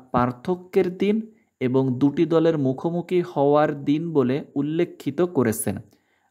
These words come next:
আল্লাহই ভালো জানেন। কুরাইশের দিকে সম্পৃক্ত করে কারশি ও কুরাইশি বলা হয়। জাওহারি বলেন,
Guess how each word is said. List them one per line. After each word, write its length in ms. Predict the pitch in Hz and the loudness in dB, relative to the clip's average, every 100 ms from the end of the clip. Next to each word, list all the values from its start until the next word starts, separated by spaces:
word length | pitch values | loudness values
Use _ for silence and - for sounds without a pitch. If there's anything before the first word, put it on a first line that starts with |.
| - | -4
আল্লাহই 420 | 127 139 - 170 | -2 -2 0 0
ভালো 260 | 127 120 | 2 0
জানেন। 300 | 117 110 104 - _ _ _ _ _ _ _ _ _ _ _ _ _ | 2 0 -2 -6 _ _ _ _ _ _ _ _ _ _ _ _ _
কুরাইশের 520 | 160 165 160 - 165 | 2 4 2 0 -4
দিকে 280 | 165 165 170 | -2 -4 -4
সম্পৃক্ত 640 | 160 131 123 123 147 - 156 | -2 -2 -2 -4 -6 -2 -4
করে 460 | 156 131 120 135 - _ _ - | 0 0 2 -2 -8 _ _ 0
কারশি 760 | 123 131 - - 190 220 - _ _ | 2 2 -2 -2 -2 -2 -8 _ _
ও 220 | - 131 135 - | -4 0 0 0
কুরাইশি 800 | 147 151 190 185 - 120 139 - | 2 2 2 -2 -2 -2 -4 -8
বলা 340 | 120 117 117 | -2 0 0
হয়। 300 | 120 - 101 - _ _ _ _ - 110 | -2 -2 -4 -4 _ _ _ _ -14 -2
জাওহারি 540 | 120 135 143 - 185 180 | 2 4 2 -2 0 2
বলেন, 380 | 123 113 104 | 2 0 -4